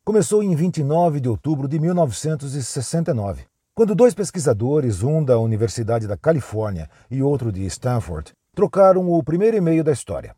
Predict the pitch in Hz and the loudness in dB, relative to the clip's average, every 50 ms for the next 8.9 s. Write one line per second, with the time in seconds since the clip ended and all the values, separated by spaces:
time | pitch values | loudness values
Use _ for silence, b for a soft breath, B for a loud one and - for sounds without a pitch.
0 | _ _ _ _ _ _ _ 175 202 220 214 185 190 202 196 170 156 135 123 - | _ _ _ _ _ _ _ 2 2 2 2 0 -2 -2 0 2 2 2 2 2
1 | 131 123 127 135 151 156 131 - 104 107 - - 135 156 170 156 160 165 160 170 | 2 2 4 4 4 4 2 2 -4 -4 -4 -2 2 4 6 6 6 6 6 4
2 | 170 160 156 170 175 127 131 127 113 85 - _ _ _ _ _ - 180 190 202 | 2 4 4 4 4 4 2 0 -2 -4 -8 _ _ _ _ _ -4 0 4 8
3 | 233 226 208 208 156 139 156 120 - 135 117 98 110 143 160 143 127 127 120 - | 8 8 8 4 0 -2 -2 -2 -2 -4 -4 -4 -4 -2 -2 0 0 0 0 -2
4 | _ - 170 151 131 135 151 160 156 131 139 135 127 127 104 127 127 113 - 117 | _ -8 -6 -6 -4 -4 -4 -4 -6 -6 -8 -8 -8 -8 -6 -6 -6 -4 -4 -4
5 | 113 - 127 - 147 127 107 98 85 71 64 - - - - - _ _ _ _ | -4 -6 -6 -6 -4 -2 -2 -2 -4 -6 -10 -14 -18 -20 -20 -20 _ _ _ _
6 | _ _ _ _ - - 226 196 170 170 - 160 160 143 160 156 151 135 135 143 | _ _ _ _ 2 4 6 6 6 4 4 2 2 4 4 6 8 10 10 10
7 | 156 170 180 - _ _ _ _ _ - 131 123 113 123 131 - _ _ _ _ | 8 4 -2 -6 _ _ _ _ _ -8 -4 -2 0 -2 -2 -4 _ _ _ _
8 | _ _ - 190 180 175 190 202 180 185 - - 131 131 143 139 - | _ _ -4 -2 0 0 0 0 -2 -4 -4 -4 -2 2 2 2 0